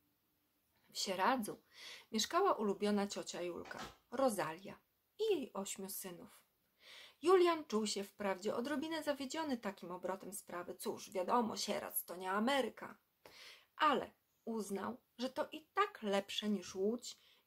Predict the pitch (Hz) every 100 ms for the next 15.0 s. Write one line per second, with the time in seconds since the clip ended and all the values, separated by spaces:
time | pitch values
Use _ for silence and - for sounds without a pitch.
0 | - 185 170 202 233 233 214 220 233 _
1 | 190 147 - - - - 214 202 196 175
2 | 165 180 190 190 190 _ _ - 202 -
3 | 190 175 - - 156 - _ - 175 156
4 | 160 151 147 - _ _ _ _ _ _
5 | _ _ - _ - 277 349 359 - 151
6 | - - - 175 180 175 175 185 180 175
7 | 226 - 240 240 254 214 240 269 302 339
8 | 226 - 254 311 240 - 269 - 226 175
9 | - 196 202 233 - - - 170 214 466
10 | 339 190 185 214 226 196 233 - 175 165
11 | 165 180 175 160 147 180 180 196 175 -
12 | 165 _ _ _ _ _ _ _ - -
13 | - - 523 202 160 - - - - 571
14 | 453 202 175 220 571 494 214 202 - -